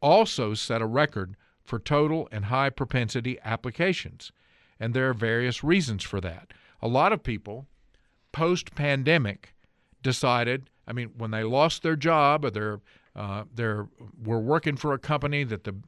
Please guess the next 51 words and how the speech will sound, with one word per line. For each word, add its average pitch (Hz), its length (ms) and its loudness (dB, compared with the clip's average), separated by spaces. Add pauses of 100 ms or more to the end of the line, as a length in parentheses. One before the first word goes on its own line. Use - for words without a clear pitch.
(120)
the, 101 400 -4
had 135 240 2
to 117 60 0
shut 156 300 0
down 143 320 2
because 123 280 -2
of 120 100 -8
covid 127 380 2 (260)
and 104 160 -4
they 123 80 0
got 131 240 0
laid 143 300 4
off, 156 340 6 (340)
then 135 180 -2
they 147 120 0
went 147 260 0
out 139 380 0 (300)
and 123 160 -4
filed 127 580 0 (160)
to 135 80 -2
become 127 300 -2
an 123 80 -2
entrepreneur 120 760 2 (240)
because 127 240 -2
they 160 120 0
didn't 160 220 -2
want 131 180 -4
that 131 200 0
to 151 80 2
happen 160 360 2
again. 98 320 -2
They 139 120 4
didn't 156 180 2
want 143 120 -2
to 135 80 0
be 131 160 -2
in 156 80 -2
a 185 60 -2
position 135 600 -2 (280)
where 123 240 4
we 127 220 0
had 131 180 4
another 151 280 4
pandemic 139 640 2
or 101 120 0
something 139 420 -2
that 117 140 -2
the 123 80 -2
government 143 460 2
stepped - 320 -2
in 117 260 0